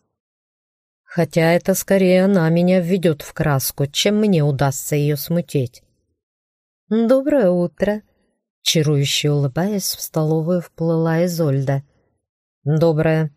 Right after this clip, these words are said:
сухо ответил я. «Еще одна головная боль. Другая на ее месте уже собрала бы вещи и умотала в родовое поместье, а она, судя по тонкому платью с глубоким декольте,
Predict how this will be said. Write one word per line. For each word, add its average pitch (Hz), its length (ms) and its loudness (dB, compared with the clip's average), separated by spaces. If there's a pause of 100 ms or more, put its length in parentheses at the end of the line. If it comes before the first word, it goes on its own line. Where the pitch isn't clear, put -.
(460)
сухо - 420 -4
ответил 147 560 -2
я. 147 340 -2 (680)
«Еще - 520 -2
одна 151 320 0
головная 151 520 0
боль. 147 300 -2 (640)
Другая 160 540 2
на 165 80 2
ее 160 280 2
месте 160 440 0
уже 160 260 0
собрала 156 480 0
бы 151 140 0
вещи 165 360 0
и 160 40 2
умотала 156 580 0
в 147 60 -2
родовое 151 420 0
поместье, 147 720 -2 (540)
а 196 140 4
она, 180 180 4
судя 175 320 0
по 185 120 0
тонкому 180 460 0
платью 160 520 0
с 156 60 -4
глубоким 160 600 0
декольте, 156 680 -2